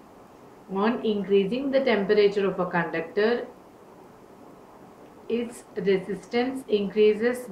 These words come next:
because of dash. The options are because the relaxation time increases, because electronic density increases, because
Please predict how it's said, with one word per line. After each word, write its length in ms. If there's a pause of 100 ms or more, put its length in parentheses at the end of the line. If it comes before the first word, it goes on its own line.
because 480 (140)
of 480 (640)
dash. 520 (180)
The 100
options 580
are 400 (920)
because 560 (520)
the 180
relaxation 840
time 260
increases, 680 (420)
because 680 (120)
electronic 760
density 600
increases, 840 (520)
because 500